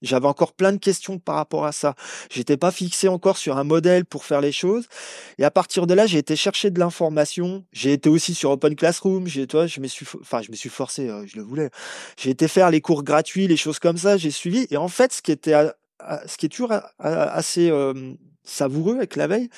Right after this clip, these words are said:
qu'en faisant ça, des fois, il y avait des liens vers des ressources et ça m'emmenait vers plein de choses. Ça m'a emmené vers des choses. Alors, je crois que c'est, euh,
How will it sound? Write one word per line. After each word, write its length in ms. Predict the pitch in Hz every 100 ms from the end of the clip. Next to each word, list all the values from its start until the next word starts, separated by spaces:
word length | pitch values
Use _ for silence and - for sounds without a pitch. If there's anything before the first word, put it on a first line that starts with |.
| - - -
qu'en 160 | - 196
faisant 180 | 185 180
ça, 220 | - 233
des 100 | 196
fois, 160 | 214 220
il 60 |
y 40 | 156
avait 180 | 143
des 120 | 143 143
liens 320 | 165 208 220
vers 200 | 156 127
des 80 | 127
ressources 580 | 143 175 - - - - _ -
et 60 |
ça 160 | 135 156
m'emmenait 360 | 160 175 180 196
vers 160 | 147
plein 160 | - 165
de 60 |
choses. 400 | 175 156 147 - _ - - - - _ _
Ça 140 | -
m'a 80 | 139
emmené 280 | 156 180 220
vers 200 | 175 151
des 120 | 151
choses. 320 | 156 185 190
Alors, 140 | 160 139
je 60 |
crois 120 | - 190
que 60 |
c'est, 240 | - 143 143
euh, 640 | 135 135 131 127 127